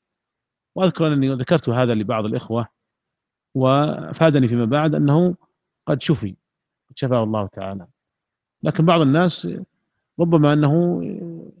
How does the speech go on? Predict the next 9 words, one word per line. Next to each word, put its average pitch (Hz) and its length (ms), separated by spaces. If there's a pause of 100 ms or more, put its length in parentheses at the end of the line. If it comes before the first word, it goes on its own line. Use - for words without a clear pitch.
(840)
يعني 143 760 (100)
يفهم 151 380
أنه 135 340
إذا 131 120
قيل 165 220
له: 139 100
"اذهب 139 180
للطبيب 139 340
النفسي"، 147 540